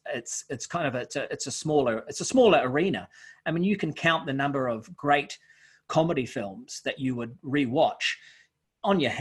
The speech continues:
on your fingers. You know, there wouldn't be, there wouldn't be more than ten that you could go, the, you know, they're probably, for me personally, there'd be, you know, six or seven that I would go, "I,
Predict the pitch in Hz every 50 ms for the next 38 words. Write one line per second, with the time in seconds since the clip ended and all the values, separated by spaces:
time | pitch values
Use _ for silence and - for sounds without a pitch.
0 | - _ 160 170 160 135 - - 160 185 156 98 - - - - - _ - 143
1 | 139 139 143 151 147 156 147 151 180 170 185 170 - 147 147 139 131 135 - 139
2 | 147 151 175 170 160 165 - - 143 143 139 139 143 143 143 123 117 110 110 -
3 | - 143 143 117 - - _ _ _ _ _ - 127 123 147 123 117 - 135 123
4 | 120 123 127 127 123 117 113 - 139 135 135 135 - 147 123 107 92 101 117 -
5 | _ _ _ _ _ _ _ _ _ - 139 - 190 190 156 151 135 127 - -
6 | 139 135 147 170 165 123 113 - - 156 175 165 - - 117 110 92 95 117 117
7 | 123 131 123 - - 135 131 131 131 - _ _ _ _ _ - 170 131 120 117
8 | 123 131 - - - - - - - - - - - - - - - _ _ _
9 | _ _ _ _ _ - 64 - - - - - - - - - - - - -
10 | - - - - 196 - - - 143 - - 147 156 151 151 110 107 - - -
11 | - 131 127 127 123 120 123 117 113 - 127 123 120 120 120 - 120 127